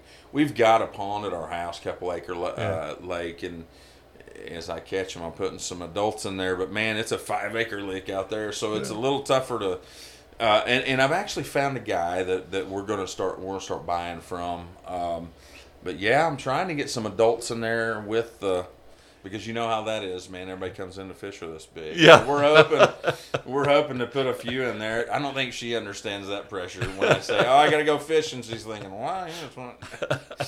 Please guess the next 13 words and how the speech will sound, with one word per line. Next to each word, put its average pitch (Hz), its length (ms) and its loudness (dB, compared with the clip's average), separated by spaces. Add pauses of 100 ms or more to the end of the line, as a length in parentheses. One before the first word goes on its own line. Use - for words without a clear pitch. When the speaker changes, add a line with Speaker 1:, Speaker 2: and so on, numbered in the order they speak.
(600)
Speaker 1:
No, 147 300 0 (200)
honey, 107 280 -4
we 104 140 -6
gotta 101 200 -6
get 98 120 -4
some, 98 240 -4 (180)
you - 100 -6
know, 269 300 2
so. 240 420 2
Speaker 2:
Oh, - 360 -4
that's, - 220 4
that's 104 280 0
good. 90 280 0